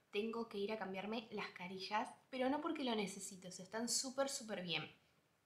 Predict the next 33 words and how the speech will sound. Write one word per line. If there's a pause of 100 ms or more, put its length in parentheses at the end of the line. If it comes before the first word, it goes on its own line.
(760)
Lo
que
voy
a
hacer
es
cambiármelas (100)
porque
Gemily,
quien
me
hace
a
mí
las
carillas (100)
y
es
mi (140)
dentista, (540)
ella
me
va
a
poner
un
nuevo
producto
que
es
mucho
más
natural,